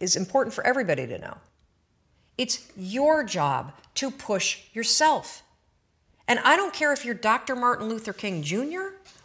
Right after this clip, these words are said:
or you're Michelangelo or you're Lin-Manuel Miranda, who wrote Hamilton, you will struggle with self-doubt. And everybody that you admire, everybody,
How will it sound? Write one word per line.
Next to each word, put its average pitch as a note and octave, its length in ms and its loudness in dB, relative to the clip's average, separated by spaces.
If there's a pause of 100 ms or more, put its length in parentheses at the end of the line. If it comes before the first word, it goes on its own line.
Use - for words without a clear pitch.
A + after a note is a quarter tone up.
or F#3+ 120 2
you're F3 100 0
Michelangelo D#4 1120 0 (240)
or F3 120 2
you're D3+ 300 0 (120)
Lin-Manuel G3+ 840 2
Miranda, F#3+ 560 0
who A#3+ 140 -4
wrote D3+ 240 -2
Hamilton, D4+ 680 -6 (320)
you A3+ 240 0
will E4 220 0
struggle D4 500 0
with B3 140 -2
self-doubt. B3 720 -2 (640)
And A#3 180 -4 (140)
everybody D4 800 2
that B3 160 0
you B3+ 180 -2
admire, A3 480 -2 (160)
everybody, G#3+ 560 4